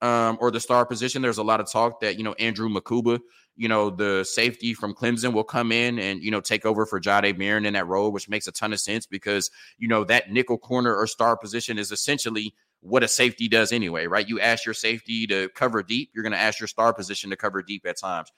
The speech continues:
You're gonna ask your safety to come down in the box and help with run support and play around the line of scrimmage. That's what the star position is gonna do <laughs> as well, right? Cover those tight ends and running backs and receivers in the slot. So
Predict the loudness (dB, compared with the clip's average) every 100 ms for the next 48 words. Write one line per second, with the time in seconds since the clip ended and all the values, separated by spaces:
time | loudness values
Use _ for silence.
0 | _ -8 0 0 0 -2 -2 -2 -2 -6
1 | -2 2 4 4 2 2 4 2 0 -4
2 | -4 -4 -6 -6 -6 -8 -2 0 0 -2
3 | -2 2 2 2 2 2 2 -2 -2 -2
4 | -4 -8 _ _ 2 2 0 -2 2 4
5 | 4 0 0 0 -2 -2 -2 0 0 0
6 | 0 0 2 2 4 2 4 2 0 -2
7 | -4 -4 -6 0 0 0 -2 -4 -6 -6
8 | -4 -2 0 0 -2 -6 -6 -4 -2 -2
9 | -4 _ -20 _ -2 0 0 0 2 2
10 | 2 0 0 -2